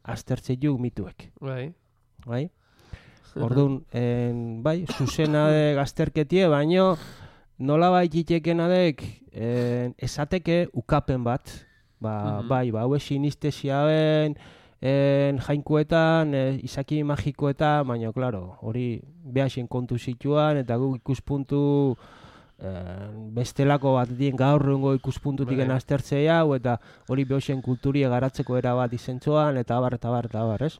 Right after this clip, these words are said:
Speaker 2: Mhm.
Speaker 1: Baina, claro, ez diau kontun hartzen, ba, asek, bene-benetan sinistu jezebela izaki magiko hauekin, ezta?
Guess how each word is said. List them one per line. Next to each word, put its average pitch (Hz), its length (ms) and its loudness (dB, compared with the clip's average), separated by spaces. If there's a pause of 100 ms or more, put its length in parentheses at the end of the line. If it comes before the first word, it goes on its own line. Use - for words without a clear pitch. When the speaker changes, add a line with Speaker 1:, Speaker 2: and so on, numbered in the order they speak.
(160)
Speaker 2:
Mhm. 123 320 -10 (600)
Speaker 1:
Baina, 131 180 0
claro, 156 180 4
ez 113 80 -2
diau 151 180 2
kontun 151 360 0
hartzen, 175 440 0 (360)
ba, 101 160 -10 (140)
asek, 160 460 -4 (420)
bene-benetan 131 560 0
sinistu 131 420 -4
jezebela 113 540 -4
izaki 127 880 -2
magiko 123 520 -4
hauekin, 117 460 -2
ezta? 143 280 -8